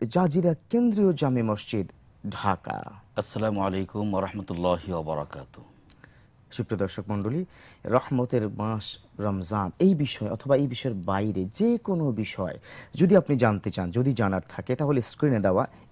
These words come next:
Speaker 1: এই নাম্বারে ফোন করুন, আট এক আট নয় নয় দুই পাঁচ, আট এক আট নয় নয় দুই ছয়, আট এক আট নয় নয় এক শূন্য থেকে এক নয় পর্যন্ত। আসুন কথা বলি আজকের সম্মানীয় অতিথির সাথে। মোহতারাম, ভালো আছেন?
Speaker 2: জি, আলহামদুলিল্লাহ।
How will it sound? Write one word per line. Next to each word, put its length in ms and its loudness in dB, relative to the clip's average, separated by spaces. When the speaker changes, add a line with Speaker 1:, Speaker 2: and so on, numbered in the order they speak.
Speaker 1:
এই 140 6
নাম্বারে 360 0
ফোন 220 -10
করুন, 340 -10
আট 240 2
এক 200 0
আট 180 -4
নয় 240 0
নয় 160 0
দুই 160 -2
পাঁচ, 400 -6
আট 300 -6
এক 180 -4
আট 240 -6
নয় 220 -2
নয় 220 -2
দুই 180 -4
ছয়, 360 -4
আট 220 -4
এক 180 -2
আট 260 -2
নয় 240 -2
নয় 220 -4
এক 200 -4
শূন্য 360 -2
থেকে 340 -2
এক 280 -2
নয় 120 -6
পর্যন্ত। 480 -12
আসুন 300 4
কথা 260 2
বলি 160 4
আজকের 320 0
সম্মানীয় 500 0
অতিথির 300 -8
সাথে। 320 -10
মোহতারাম, 500 -8
ভালো 220 -4
আছেন? 240 -8
Speaker 2:
জি, 240 -8
আলহামদুলিল্লাহ। 680 -12